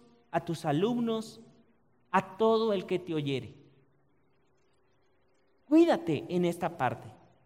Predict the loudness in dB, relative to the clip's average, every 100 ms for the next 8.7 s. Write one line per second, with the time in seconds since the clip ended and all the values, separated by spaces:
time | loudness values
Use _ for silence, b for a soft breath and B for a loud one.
0 | _ _ _ 2 2 4 2 4 4 2
1 | 0 -2 0 -2 -2 -6 -8 -12 -16 _
2 | _ _ _ _ _ _ _ _ _ _
3 | _ _ _ _ _ _ _ 2 6 6
4 | 6 4 -10 -20 -4 2 4 4 4 2
5 | 2 0 2 0 0 0 0 -2 -4 -6
6 | -6 -6 -6 -8 -12 -20 _ _ _ _
7 | _ _ _ _ _ _ 0 0 2 0
8 | -2 -2 -4 -4 -8 -16 -20